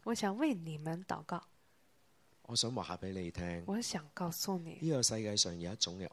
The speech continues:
Speaker 2: 愛。
Speaker 1: 這世界上有一種的愛。
Speaker 2: 係叫無條件的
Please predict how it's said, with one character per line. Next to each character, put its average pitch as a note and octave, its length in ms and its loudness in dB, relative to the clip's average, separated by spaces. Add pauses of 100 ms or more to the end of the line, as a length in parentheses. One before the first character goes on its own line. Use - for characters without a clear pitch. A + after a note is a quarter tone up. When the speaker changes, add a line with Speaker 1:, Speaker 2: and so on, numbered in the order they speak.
Speaker 2:
愛。 D#2 360 -8
Speaker 1:
這 A3 160 4
世 G3+ 200 2
界 G3+ 100 0
上 G3+ 240 2
有 F3+ 180 6
一 C4 180 6
種 D#3 320 2
的 D#3+ 220 0
愛。 G#3 500 2
Speaker 2:
係 G2 160 -2
叫 G#2+ 160 0
無 E2 460 -2
條 D#2 340 2
件 E2 260 -8
的 G2 80 -2